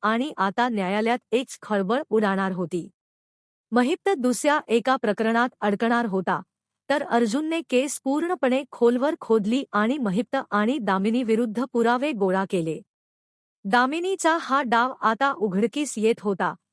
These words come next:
ज्यामध्ये तिने न्यायालयात खोट्या गोष्टी सादर करून न्यायालयाची दिशाभूल करण्याचा प्रयत्न केला होता. अर्जुनची पुढची चाल हे प्रकरण आणखी रंजक बनवेल आणि तो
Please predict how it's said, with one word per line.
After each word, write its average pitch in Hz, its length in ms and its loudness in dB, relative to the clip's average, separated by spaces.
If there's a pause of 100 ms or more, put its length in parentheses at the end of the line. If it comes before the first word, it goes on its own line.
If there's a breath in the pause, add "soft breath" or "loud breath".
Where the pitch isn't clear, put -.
(220)
ज्यामध्ये 302 540 2
तिने 277 240 0
न्यायालयात 262 520 0 (100)
खोट्या 240 340 0
गोष्टी 208 460 -2
सादर 226 460 0
करून 254 320 -2
न्यायालयाची 226 580 -2
दिशाभूल 226 640 -2
करण्याचा 214 460 0
प्रयत्न 254 560 -2
केला 196 220 0
होता. 170 360 -6 (800)
अर्जुनची 320 560 2
पुढची 269 460 -2
चाल 254 320 0
हे 247 180 -2
प्रकरण 220 520 -2
आणखी 226 400 0
रंजक 220 400 0
बनवेल 226 520 0
आणि 220 300 0
तो 277 140 2